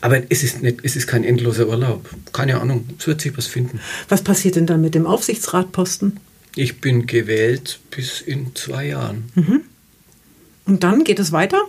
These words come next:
Speaker 1: Weiß ich noch nicht.
Speaker 2: Ach komm.
Speaker 1: Ja, ich bin jetzt erst einmal gewählt bis
Speaker 2: Ja,
Speaker 1: in
Speaker 2: schon.
Speaker 1: zwei Jahren.
Speaker 2: Ja, aber in zwei Jahren ist ja dann wieder eine Wahl.
Speaker 1: Ja, aber
Speaker 2: Ja.
Speaker 1: das ist doch noch ein bisschen hin, zwei Jahre ungefähr.
Speaker 2: Ja,
Speaker 1: Ja.
Speaker 2: aber machst dann, würdest du gerne weitermachen?
Speaker 1: Das möchtest du jetzt wissen.
Speaker 2: Ja.
Speaker 1: Das sag ich dir aber
Speaker 2: Ja,
Speaker 1: jetzt
Speaker 2: man muss
Speaker 1: nicht,
Speaker 2: doch
Speaker 1: weil
Speaker 2: in so einem
Speaker 1: nein,
Speaker 2: Gespräch,
Speaker 1: muss
Speaker 2: muss man
Speaker 1: man
Speaker 2: doch irgendetwas von,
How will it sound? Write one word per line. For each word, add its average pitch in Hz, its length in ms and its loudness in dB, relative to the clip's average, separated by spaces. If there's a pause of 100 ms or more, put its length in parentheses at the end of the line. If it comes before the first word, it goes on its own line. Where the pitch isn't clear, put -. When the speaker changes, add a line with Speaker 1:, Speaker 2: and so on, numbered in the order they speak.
(720)
Speaker 1:
Weiß - 200 -10
ich 107 80 -10
noch - 160 -12
nicht. - 240 -16 (1800)
Speaker 2:
Ach - 140 -2
komm. 156 380 2 (160)
Speaker 1:
Ja, 110 80 -4
ich - 160 -12
bin 120 160 -2
jetzt 120 180 -4
erst 117 180 -10
einmal 123 200 -6
gewählt - 320 -10
bis - 100 0
Speaker 2:
Ja, 175 60 4
Speaker 1:
in 180 40 2
Speaker 2:
schon. 208 280 4
Speaker 1:
zwei 254 80 4
Jahren. 180 240 -2
Speaker 2:
Ja, 147 140 0
aber 151 140 0
in 160 160 4
zwei 156 200 0
Jahren 151 220 4
ist 180 120 0
ja - 60 -4
dann 202 160 0
wieder 220 180 0
eine 156 180 2
Wahl. 131 300 -2
Speaker 1:
Ja, 107 160 -6
aber 135 240 -6
Speaker 2:
Ja. 156 120 4
Speaker 1:
das 180 80 2
ist - 80 -4
doch 113 40 -4
noch 113 140 -8
ein 110 80 -10
bisschen 120 220 -8
hin, 143 200 0
zwei 107 240 -10
Jahre 127 300 -8
ungefähr. 117 500 -10
Speaker 2:
Ja, 165 120 0
Speaker 1:
Ja. 151 140 4
Speaker 2:
aber 151 120 2
machst 147 260 0
dann, 170 140 0 (200)
würdest 160 220 0
du 151 60 0
gerne 139 260 0
weitermachen? 240 400 0
Speaker 1:
Das 311 120 2
möchtest 214 340 -6
du 143 60 -4
jetzt 135 200 -8
wissen. 170 240 -6
Speaker 2:
Ja. 170 320 0
Speaker 1:
Das 143 140 -10
sag 135 200 -12
ich 139 140 -14
dir 120 140 -10
aber 107 100 -10
Speaker 2:
Ja, 160 60 2
Speaker 1:
jetzt 160 80 6
Speaker 2:
man 156 80 4
muss 185 140 4
Speaker 1:
nicht, - 60 -8
Speaker 2:
doch 214 100 -2
Speaker 1:
weil 190 40 2
Speaker 2:
in 180 60 2
so 180 100 -4
einem 170 80 2
Speaker 1:
nein, 170 100 0
Speaker 2:
Gespräch, 202 380 0
Speaker 1:
muss 220 120 -6
Speaker 2:
muss - 100 -6
man 208 80 0
Speaker 1:
man 180 100 0
Speaker 2:
doch - 80 -6
irgendetwas 214 560 -2
von, 185 320 0